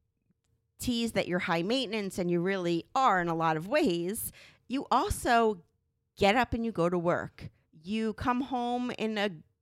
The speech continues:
pretty good mood most of the time. You,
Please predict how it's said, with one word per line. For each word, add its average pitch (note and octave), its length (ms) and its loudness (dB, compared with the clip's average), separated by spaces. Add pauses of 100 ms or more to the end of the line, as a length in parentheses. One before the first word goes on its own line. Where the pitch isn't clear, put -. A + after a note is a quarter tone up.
(1080)
pretty C4+ 320 -6
good G#3+ 240 0
mood A3+ 320 0
most G3 360 -4
of E3+ 120 -8
the F#3 60 -2
time. D3+ 720 -6
You, G#3 640 0